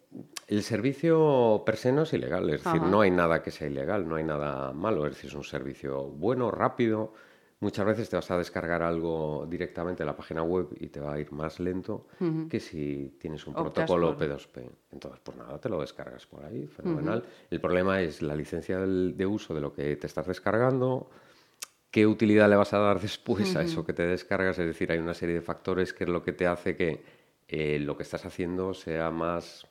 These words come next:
Speaker 1: ilegal, alegal,
Speaker 2: Mm,
Speaker 1: o una
Speaker 2: punible
Speaker 1: cosa
Speaker 2: o no
Speaker 1: sí,
Speaker 2: punible. <laughs>
Speaker 1: efectivamente.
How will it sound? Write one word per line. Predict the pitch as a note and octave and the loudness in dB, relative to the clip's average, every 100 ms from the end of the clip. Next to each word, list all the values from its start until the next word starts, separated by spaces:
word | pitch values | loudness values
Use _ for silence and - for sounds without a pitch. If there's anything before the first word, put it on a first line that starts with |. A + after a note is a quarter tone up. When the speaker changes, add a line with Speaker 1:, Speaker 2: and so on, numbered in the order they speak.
| - _ - | -20 _ -12
Speaker 1:
ilegal, | C#2+ C#2+ F2 F2+ E2+ | -10 -8 -6 -4 -2
alegal, | D#2 D2+ D2+ F2+ F#2 F2 | -2 -2 0 0 2 2
Speaker 2:
Mm, | E2 D3+ - | 0 0 -4
Speaker 1:
o | D2+ | 0
una | - | 2
Speaker 2:
punible | F#3 G3+ F#3 | 4 2 2
Speaker 1:
cosa | F#3 | 2
Speaker 2:
o | E3 | 0
no | |
Speaker 1:
sí, | D#3+ G#3+ | 0 2
Speaker 2:
punible. | D#3 C#3+ E3+ | 2 0 -4
<laughs> | E3+ | -4
Speaker 1:
efectivamente. | - C4+ F#2 F3+ D2+ D2 D2 C#2+ | 0 0 2 0 0 -2 -6 -10